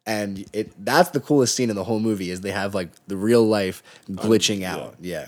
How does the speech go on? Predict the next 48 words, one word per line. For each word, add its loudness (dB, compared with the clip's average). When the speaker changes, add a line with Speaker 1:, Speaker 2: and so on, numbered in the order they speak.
Speaker 1:
which -8
is, -4
like, -2
really 0
cool. -6
Like, -8
time -4
is -6
changing, -6
colors -4
are -6
changing, -8
people -8
are, -4
like, -6
glitching -8
through -8
each -8
other. -6
It's -12
getting -10
digital. -10
It's -12
very -12
cool. -14
And -6
then, -6
um, -10
it -6
just -6
ends. -12
And -10
Speaker 2:
Sounds -4
like -4
Speaker 1:
then -6
Speaker 2:
you -6
just -12
kinda -8
described -10
Cat -4
in -16
the -10
Hat, -10
but -20
the -12
live -8
action -14
movie -20